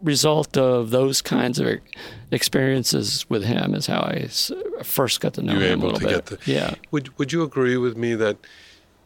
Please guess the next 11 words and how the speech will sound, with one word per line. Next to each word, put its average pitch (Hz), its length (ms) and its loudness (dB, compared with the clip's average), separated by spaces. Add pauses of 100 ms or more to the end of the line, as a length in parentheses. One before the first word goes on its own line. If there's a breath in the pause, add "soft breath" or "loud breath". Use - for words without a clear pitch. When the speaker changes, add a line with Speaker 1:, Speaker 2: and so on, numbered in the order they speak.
(300)
Speaker 2:
'cause - 180 -4
you 101 80 -2
know 104 180 -2
him 92 100 -6
so 101 240 -4
<laughs> 104 60 -4
intimately 98 580 -4
and 90 100 -6
I 90 120 -2
don't, 87 380 -4
but 110 160 -2